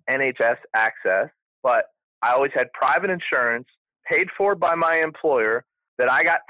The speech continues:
taxed on as a benefit, but I didn't have to pay any money towards. That was the state of the job market, right?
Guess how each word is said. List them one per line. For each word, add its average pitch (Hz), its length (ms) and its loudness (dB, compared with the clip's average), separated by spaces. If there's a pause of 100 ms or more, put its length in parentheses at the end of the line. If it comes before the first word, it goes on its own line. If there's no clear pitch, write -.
taxed 165 280 -2
on 160 160 2
as 147 120 0
a - 60 -2
benefit, 147 520 -2 (300)
but 131 120 -2
I 131 120 2
didn't 139 180 0
have 135 200 -2
to 131 80 -8
pay 127 240 -2
any 117 140 0
money 101 260 -4
towards. - 260 -14 (440)
That 165 260 4 (380)
was 143 240 2 (380)
the 127 220 0 (140)
state 147 280 0
of 139 80 0
the 123 80 -2
job 123 340 0
market, - 380 -6 (100)
right? 117 260 -2